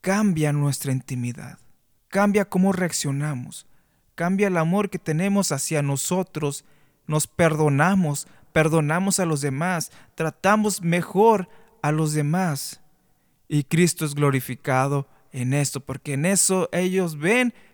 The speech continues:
que somos discípulos de Cristo.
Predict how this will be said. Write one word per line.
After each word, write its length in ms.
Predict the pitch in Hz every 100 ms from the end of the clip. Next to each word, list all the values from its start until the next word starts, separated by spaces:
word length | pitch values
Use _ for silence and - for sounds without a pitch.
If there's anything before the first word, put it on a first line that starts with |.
| _
que 100 | 139
somos 420 | - 208 214 208
discípulos 760 | 160 139 202 202 214 214 220 - - _ -
de 420 | 143 151 139 _ -
Cristo. 720 | 147 143 131 - - 117 143